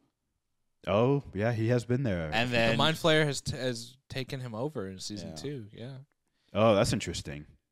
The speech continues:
Speaker 1: Damn.
Speaker 2: There's been so many creatures, I can't even remember
Speaker 3: Well,
Speaker 2: them
Speaker 3: so,
Speaker 2: all.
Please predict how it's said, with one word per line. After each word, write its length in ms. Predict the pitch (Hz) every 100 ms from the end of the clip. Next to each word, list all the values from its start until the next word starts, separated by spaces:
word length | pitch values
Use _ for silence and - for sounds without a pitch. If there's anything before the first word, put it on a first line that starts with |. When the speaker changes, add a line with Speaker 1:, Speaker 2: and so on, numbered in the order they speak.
| _ _
Speaker 1:
Damn. 540 | - 73 87 85 69 - _ _ _ _ _ _ _ _ _ _ _ _ _ _
Speaker 2:
There's 140 | 113 -
been 160 | 156
so 180 | 139 -
many 160 | 139 135
creatures, 440 | - 131 - 98
I 60 | 92
can't 220 | - 113
even 120 | 101
remember 300 | 104 98 101
Speaker 3:
Well, 80 | 226
Speaker 2:
them 80 | 185
Speaker 3:
so, 140 | 226
Speaker 2:
all. 220 | 208 -